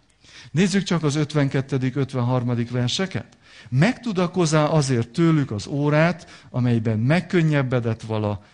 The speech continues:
és mondának néki, "Tegnap hét órakor hagyta el őt a láz." Megérti azért az atya,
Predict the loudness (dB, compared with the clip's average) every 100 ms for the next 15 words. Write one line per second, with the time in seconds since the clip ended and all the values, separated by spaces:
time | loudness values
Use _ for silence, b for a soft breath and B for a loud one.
0 | b -6 0 2 2 0 -4 -6 -6 -8
1 | -10 -14 B B -2 0 2 2 2 -2
2 | -10 b b b _ 0 2 0 -2 -2
3 | -4 -6 -8 -8 -8 -2 -2 -2 -4 -4
4 | -4 -6 -8 -8 -8 -8 -12 -16 -18 b
5 | b b b -2 -2 0 -2 -2 -4 -4
6 | -2 -2 -4 -4 -6 -6 -6 -6 -4 -4
7 | -4